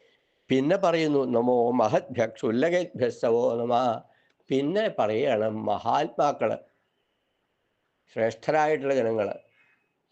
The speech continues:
സാധാരണക്കാര്, അതാണ് ക്ഷുല്ലകന്മാരെന്ന് പറയുന്നത്. അപ്പം അവരെയും നമസ്കരിക്കുന്നു. അപ്പം നമ്മളിൽ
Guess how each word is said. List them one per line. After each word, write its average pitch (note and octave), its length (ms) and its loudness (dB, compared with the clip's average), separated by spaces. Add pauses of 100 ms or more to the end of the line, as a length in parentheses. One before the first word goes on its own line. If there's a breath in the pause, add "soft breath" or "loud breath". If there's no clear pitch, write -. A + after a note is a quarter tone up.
(720)
സാധാരണക്കാര്, C#3+ 960 0 (2000)
അതാണ് B2 280 0
ക്ഷുല്ലകന്മാരെന്ന് G#2+ 880 -2
പറയുന്നത്. G2 280 -10
അപ്പം E3+ 360 -6 (180)
അവരെയും D#3+ 500 -2
നമസ്കരിക്കുന്നു. B2+ 560 -4
അപ്പം C#3 160 -6
നമ്മളിൽ D3+ 640 0